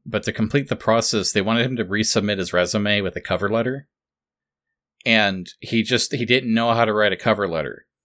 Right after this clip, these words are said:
And I said, "Have Chat G P T do it." And, uh, he was like, uh, like, "No, I don't wanna do that."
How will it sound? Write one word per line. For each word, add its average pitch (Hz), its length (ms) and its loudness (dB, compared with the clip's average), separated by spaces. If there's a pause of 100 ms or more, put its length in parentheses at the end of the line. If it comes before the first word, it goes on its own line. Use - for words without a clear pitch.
(140)
And 110 100 4
I 113 60 6
said, 113 240 0
"Have 113 320 2
Chat 120 320 2
G 131 160 -4
P 147 180 -2
T 196 220 -4
do 87 220 -4
it." 50 100 -14 (880)
And, 107 380 0 (180)
uh, - 40 -6 (100)
he 117 140 -2
was 110 200 -2
like, 113 300 2 (380)
uh, 131 160 4
like, 127 240 -2
"No, 151 180 4
I 147 140 4
don't 143 140 2
wanna 139 180 0
do 104 280 -4
that." 101 380 4